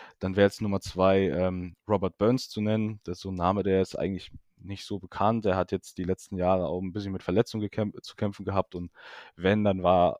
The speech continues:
die Position vom Talent her so ein bisschen, ähm, ja, dicker beladen. Du hattest, äh, Travis Homer,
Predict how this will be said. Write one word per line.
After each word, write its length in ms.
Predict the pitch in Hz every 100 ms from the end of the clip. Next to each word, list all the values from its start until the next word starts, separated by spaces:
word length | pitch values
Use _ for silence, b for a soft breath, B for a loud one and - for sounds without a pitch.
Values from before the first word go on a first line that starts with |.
| -
die 80 | 92
Position 480 | - 92 92 - 98
vom 220 | - 92
Talent 480 | - 82 92 107 -
her 240 | 104 101 85 _ _ _ _
so 160 | - 87
ein 80 |
bisschen, 600 | 82 98 95 92 87 71 _ _
ähm, 380 | - 85 85 85
ja, 200 | - 85
dicker 280 | 85 95 101
beladen. 460 | 87 80 92 110 101
Du 120 | 90
hattest, 340 | 87 90 - 78
äh, 220 | 85 85
Travis 420 | - 90 85 -
Homer, 340 | 90 110 104